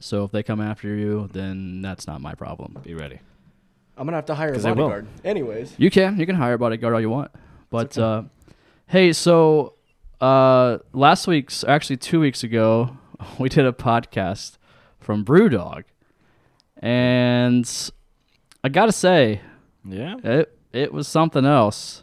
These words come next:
Speaker 2: It was a
Speaker 1: Uh,
Speaker 2: thing.
Speaker 1: <laughs> It was a thing. Uh, it took a lot for me to post that <laughs> the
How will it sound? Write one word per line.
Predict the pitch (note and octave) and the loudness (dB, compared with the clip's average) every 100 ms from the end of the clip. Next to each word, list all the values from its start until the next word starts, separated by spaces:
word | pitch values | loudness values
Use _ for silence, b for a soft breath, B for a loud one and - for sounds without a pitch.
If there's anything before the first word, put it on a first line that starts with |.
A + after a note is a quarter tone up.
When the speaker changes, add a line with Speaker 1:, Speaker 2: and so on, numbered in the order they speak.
| - | -8
Speaker 2:
It | A2 | -2
was | A2+ A2 | 2 2
a | A2+ | 0
Speaker 1:
Uh, | |
Speaker 2:
thing. | - E3+ D#3+ C#3 C3 - | -2 -4 -2 -4 -6 0
Speaker 1:
<laughs> | |
It | E3+ | 2
was | E3 D#3+ C3 | 4 2 0
a | B2+ | -4
thing. | C3+ C3+ A#2+ G2 - b b b b b b - | 0 2 2 -2 -8 b b b b b b 2
Uh, | B2 A#2 | 4 6
it | C3+ | 4
took | - F#3 D3+ | 4 4 6
a | |
lot | C#3 C#3 C#3+ C#3 | 6 8 8 4
for | |
me | C3+ C3+ | 2 2
to | A2+ | 2
post | C3+ C3+ - | -2 -2 -2
that | C3 C#3 | 0 2
<laughs> | - | 2
the | D3 | 0